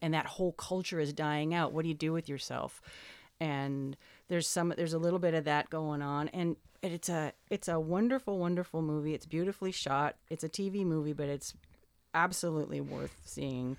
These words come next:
Uh, I saw it on V H S years ago. It's based on a Louis L'Amour novel. Sam Elliott's done so many of those, he and Tom Selleck.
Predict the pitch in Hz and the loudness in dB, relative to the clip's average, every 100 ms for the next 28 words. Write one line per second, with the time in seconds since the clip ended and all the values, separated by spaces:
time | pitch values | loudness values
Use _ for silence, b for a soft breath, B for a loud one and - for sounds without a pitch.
0 | B B B B B - 156 151 151 - | B B B B B -6 -2 0 0 0
1 | 180 - 175 156 147 147 151 143 - 151 | 0 4 4 4 2 0 0 0 0 -2
2 | - 147 160 165 160 135 131 160 - 156 | -2 -2 0 0 0 -2 -2 -2 0 0
3 | - 180 202 180 170 190 196 185 185 175 | 0 0 0 0 0 0 0 0 0 0
4 | 147 143 147 151 151 151 151 147 143 143 | 0 0 0 -2 -4 -2 0 2 0 0
5 | 143 135 - 156 156 139 131 131 135 143 | -2 -2 0 2 2 2 0 -2 -2 -2
6 | 139 139 135 143 135 - 143 135 135 | 0 0 -2 -2 -4 -2 -2 -2 -4